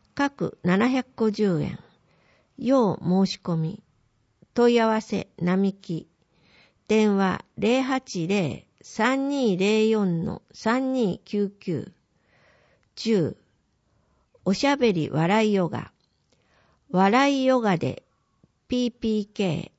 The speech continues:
ーin流山主催。四月八日火曜、十時から十一時。障害学習センター、流山エルズ。五百円。要申し込み。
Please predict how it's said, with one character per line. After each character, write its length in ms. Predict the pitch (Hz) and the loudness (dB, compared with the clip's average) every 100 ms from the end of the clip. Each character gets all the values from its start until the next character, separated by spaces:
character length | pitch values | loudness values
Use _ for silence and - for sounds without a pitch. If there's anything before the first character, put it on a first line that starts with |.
| _ - | _ -2
ー 80 | |
in 320 | 196 196 185 - _ _ - | 2 2 0 -4 _ _ -2
流 360 | 180 214 233 | 0 2 2
山 300 | 233 208 196 | 2 2 0
主 160 | 196 160 | -4 -8
催。 460 | - 156 151 - _ _ _ _ _ _ _ _ - | -8 -6 -8 -12 _ _ _ _ _ _ _ _ -12
四 200 | - 233 | -4 0
月 280 | 285 - | 0 0
八 220 | 269 269 262 | 0 2 2
日 160 | 247 | -2
火 180 | 240 226 | -2 0
曜、 400 | 226 220 156 - _ _ | 2 2 0 -4 _ _
十 240 | 196 247 262 | -6 -2 0
時 140 | 208 | 0
か 140 | - 156 | -2 -2
ら 160 | 147 | -2
十 200 | 160 202 | 0 0
一 240 | 208 196 156 | 0 -4 -8
時。 220 | - - _ _ _ _ _ | -10 -20 _ _ _ _ _
障 320 | - 269 277 | 0 2 2
害 160 | 285 285 | 2 0
学 220 | 277 - | -2 -4
習 220 | - 262 | -4 -4
セ 180 | 254 233 | -2 -2
ン 80 | 175 | -2
タ 420 | - - - - _ | -6 -12 -12 -18 _
ー、 280 | 165 190 226 | -2 0 2
流 80 | 220 | 2
山 320 | 214 196 190 | 2 2 0
エ 100 | 175 | -2
ル 100 | - | -6
ズ。 220 | - - - _ _ _ _ _ | -12 -18 -20 _ _ _ _ _
五 120 | 190 | -2
百 360 | 220 254 - 190 | 0 -2 -4 -8
円。 240 | - - _ _ _ - - _ _ | -8 -12 _ _ _ -20 -20 _ _
要 420 | - 269 214 131 - - | 0 2 2 -2 -8 -4
申 180 | 185 190 | 0 0
し 140 | - | -2
込 160 | - 170 | -6 -4
み。 240 | 156 226 | -4 -6